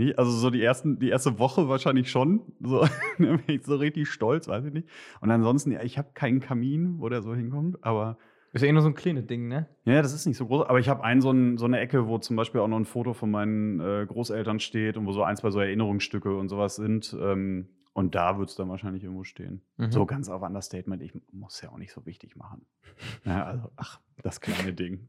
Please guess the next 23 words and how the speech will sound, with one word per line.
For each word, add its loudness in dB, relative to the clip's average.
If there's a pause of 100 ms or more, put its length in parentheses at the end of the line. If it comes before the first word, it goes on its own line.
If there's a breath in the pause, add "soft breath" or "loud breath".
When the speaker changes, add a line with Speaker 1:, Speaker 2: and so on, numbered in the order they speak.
(140)
Speaker 2:
Ja. 4 (340 loud breath)
Speaker 1:
Nein, 2
Speaker 2:
So 10
wie, 6
Speaker 1:
ach 2
Speaker 2:
so, 8
Speaker 1:
nee, 8
Speaker 2:
so 8
Speaker 1:
komm. 2
Also 0
schön, 6
wenn's 4
dir 6
aufgefallen 2
ist, 0
aber -4
nein, -6
ich -8
nehme -4
das -10
nicht -10
so -12
wichtig. -16